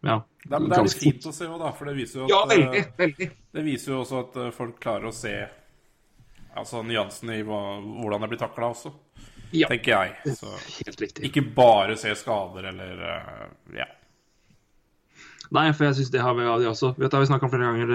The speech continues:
Speaker 1: eh, dere som har hørt, hører,
Speaker 2: Ja.
Speaker 1: hører på jevnlig, kjenner igjen temaet her, men det er, eh, det er lett å se seg blind på skadene, og det, heldigvis har det vært ganske, ganske streit og ganske, <laughs> ganske, vi kaller det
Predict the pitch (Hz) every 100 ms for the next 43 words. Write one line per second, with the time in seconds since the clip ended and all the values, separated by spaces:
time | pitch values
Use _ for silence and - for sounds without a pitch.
0 | 120 117 117 107 113 107 - - 117 104
1 | 135 117 101 - 107 117 104 101 110 110
2 | 107 - 107 123 107 104 104 107 92 95
3 | 110 117 110 107 107 110 107 104 113 110
4 | 117 120 120 113 101 - 123 101 117 113
5 | 139 120 113 107 107 107 - - - -
6 | - - _ _ - 107 104 117 123 113
7 | 110 - 107 - 120 113 - - _ -
8 | - - - - 151 139 151 127 131 143
9 | 147 117 - 139 135 135 131 127 - 151
10 | 147 139 110 - 123 117 117 120 110 135